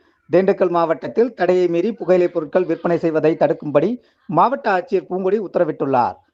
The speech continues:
அதன்படி உணவு பாதுகாப்பு துறையினர் அவ்வப்போது சோதனை நடத்தி வருகின்றனர். இந்த நிலையில் மாவட்ட உணவு பாதுகாப்பு அதிகாரி கலைவாணி தலைமையில் உணவு பாதுகாப்பு துறையினர் அதிரடி சோதனையில் இறங்கினர்.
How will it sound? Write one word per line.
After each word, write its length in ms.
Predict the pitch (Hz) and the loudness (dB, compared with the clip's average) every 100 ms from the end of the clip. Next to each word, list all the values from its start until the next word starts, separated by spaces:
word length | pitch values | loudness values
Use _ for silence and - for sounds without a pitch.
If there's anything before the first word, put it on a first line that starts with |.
| _ - | _ -4
அதன்படி 440 | 143 165 160 170 233 | -2 -2 0 -2 0
உணவு 300 | 156 170 170 | 0 -2 0
பாதுகாப்பு 460 | 175 160 160 156 165 | 0 0 -2 -4 -6
துறையினர் 420 | 165 147 151 - | -4 -2 0 -2
அவ்வப்போது 420 | 147 156 165 175 214 | -2 -2 -2 -4 -2
சோதனை 320 | 185 175 170 | -2 -2 -2
நடத்தி 280 | 156 151 185 | -4 -2 -2
வருகின்றனர். 520 | 147 143 139 160 240 _ _ _ | -2 -2 0 0 -2 _ _ _
இந்த 200 | - 226 | -2 0
நிலையில் 340 | 247 247 262 262 | 2 2 0 -2
மாவட்ட 420 | 175 180 226 233 | -2 0 0 -4
உணவு 220 | 190 190 208 | -4 -2 -2
பாதுகாப்பு 440 | 190 175 185 175 165 | -2 0 -2 -2 -4
அதிகாரி 300 | 160 160 160 | 0 -2 -2
கலைவாணி 400 | 139 160 165 170 | 0 0 0 -2
தலைமையில் 440 | 147 135 135 208 247 _ _ | -2 -2 -2 -4 -6 _ _
உணவு 260 | 160 180 180 | -4 -2 0
பாதுகாப்பு 480 | 180 165 160 160 165 | 0 -2 -2 -4 -4
துறையினர் 420 | - 151 151 196 | -4 0 0 0
அதிரடி 380 | - 160 208 233 | -2 0 0 -2
சோதனையில் 480 | 208 165 156 170 208 | 0 0 0 -2 -2
இறங்கினர். 480 | 160 147 131 110 | -2 0 0 -2